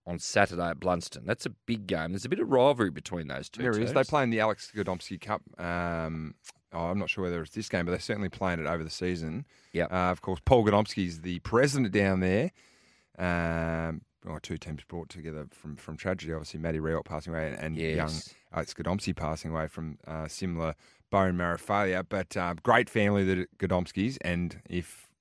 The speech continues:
Speaker 2: well, Kingborough have been hot this year.
Speaker 1: Hot.
Speaker 2: If they roll the, uh, if they roll the Roos on, uh, on Saturday, I no doubt Paul will be shooting me a message and letting me know and reminding me that, uh, his team are, uh, uh, hot to trot. So, uh, hopefully, for my case, the Roo boys can get up.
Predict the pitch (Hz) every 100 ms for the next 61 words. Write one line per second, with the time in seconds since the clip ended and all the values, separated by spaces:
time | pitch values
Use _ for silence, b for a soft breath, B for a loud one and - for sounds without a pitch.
0 | - 87 - 117 127 104 98 92 85 -
1 | _ - 135 - 151 - 107 170 - -
2 | 82 - - b b b 98 123 131 113
3 | 113 107 104 101 98 95 95 90 123 110
4 | 107 95 95 104 107 98 - 92 87 85
5 | 82 82 - 85 - 92 85 82 87 101
6 | 104 95 92 - 98 90 85 - 95 87
7 | 92 87 85 85 82 87 92 92 92 104
8 | 104 107 113 117 131 143 135 131 120 -
9 | b b b b b b 104 98 98 135
10 | - 127 123 110 110 107 107 104 104 101
11 | 95 - 92 95 85 120 - 101 - 139
12 | - - 104 95 95 92 92 90 87 104
13 | - 90 87 78 - - - 82 82 92
14 | - 82 107 - 82 82 85 82 82 -
15 | 78 78 82